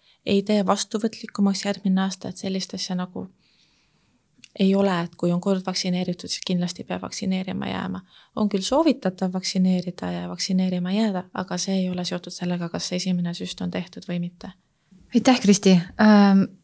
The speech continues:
Speaker 2: tegelikult on meil ju ka kolmas, äh, inimene siin,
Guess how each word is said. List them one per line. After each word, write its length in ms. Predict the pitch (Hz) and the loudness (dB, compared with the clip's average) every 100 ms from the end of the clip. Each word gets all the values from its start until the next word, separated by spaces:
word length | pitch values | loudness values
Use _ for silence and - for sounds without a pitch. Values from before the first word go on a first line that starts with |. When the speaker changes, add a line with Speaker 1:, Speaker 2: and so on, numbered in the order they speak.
| _ _ _ - | _ _ _ 2
Speaker 2:
tegelikult 440 | 233 233 190 175 185 | 6 6 4 4 2
on 100 | 185 | 4
meil 200 | 185 190 | 4 4
ju 100 | 190 | 2
ka 120 | 190 214 | 0 4
kolmas, 440 | 233 175 175 - | 6 6 2 -2
äh, 840 | 175 170 175 175 175 175 185 - - - | -2 -4 -6 -8 -10 -8 -6 -4 -4 0
inimene 420 | 196 185 180 175 - | 2 2 2 -2 -2
siin, 320 | 180 180 | -2 -2